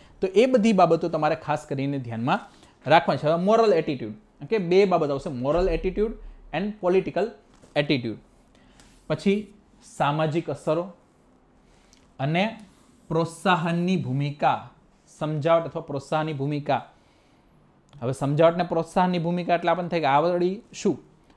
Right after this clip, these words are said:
તો સિમ્પલ તમને કહું કે ગાંધીજી છે,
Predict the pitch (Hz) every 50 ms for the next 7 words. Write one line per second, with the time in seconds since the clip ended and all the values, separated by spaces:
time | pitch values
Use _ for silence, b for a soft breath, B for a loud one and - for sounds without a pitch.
0 | _ - 233 208 - 208 202 202 233 220 202 202 190 185 180 180 180 180 180 -
1 | - - 160 151 139 117 113 - _ _ _ _ _ _ _ _ _ _ _ _
2 | _ b b b b b b b b b b b b - - 233 254 - - -
3 | 156 156 156 156 147 143 156 175 208 208 180 202 214 202 147 - 170